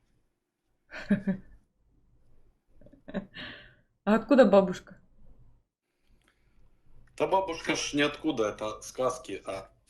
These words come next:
Speaker 2: мужчина с Краснодара.
Speaker 1: Мужчина с Краснодара. Кубанский казак?
Speaker 2: А женщина откуда?
Speaker 1: Я с Херсонщины.
Speaker 2: С Херсонщины? Ясно.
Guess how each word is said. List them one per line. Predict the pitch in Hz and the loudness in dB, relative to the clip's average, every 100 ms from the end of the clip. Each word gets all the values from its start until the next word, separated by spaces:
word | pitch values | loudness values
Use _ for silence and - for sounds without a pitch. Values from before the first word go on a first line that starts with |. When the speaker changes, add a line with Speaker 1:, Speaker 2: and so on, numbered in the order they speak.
| - - _ _ _ _ _ | -20 -20 _ _ _ _ _
Speaker 2:
мужчина | 104 104 - 120 110 101 92 | -8 -6 -4 -4 -2 -4 -6
с | - | -12
Краснодара. | - - - 104 110 - - - - _ _ _ _ | -10 -8 -6 -2 -2 -2 -12 -20 -20 _ _ _ _
Speaker 1:
Мужчина | - 180 - 208 196 | -8 -8 0 0 0
с | 196 | -2
Краснодара. | 190 202 180 175 170 165 - | -4 -4 -2 -2 -4 -8 0
Кубанский | 202 240 220 - | 6 6 4 0
казак? | 208 220 262 - - _ _ _ _ _ _ _ _ | 0 4 4 2 -16 _ _ _ _ _ _ _ _
Speaker 2:
А | 104 | -6
женщина | 104 113 104 - 98 95 | -2 -2 -2 -6 -6 -6
откуда? | - 95 92 85 - _ _ | -8 -8 -8 -10 -14 _ _
Speaker 1:
Я | 208 202 | 2 4
с | |
Херсонщины. | 247 233 208 202 - 185 180 _ _ _ _ _ _ _ _ _ _ _ _ _ _ _ _ _ _ | 2 0 0 0 -2 -8 -10 _ _ _ _ _ _ _ _ _ _ _ _ _ _ _ _ _ _
Speaker 2:
С | - - | -16 -8
Херсонщины? | 98 - 117 113 - 92 82 _ _ - _ - - - - - - _ | -6 -4 -4 -4 -4 -8 -12 _ _ -20 _ -20 -16 -16 -16 -20 -20 _
Ясно. | 87 82 80 - | -10 -10 -12 -18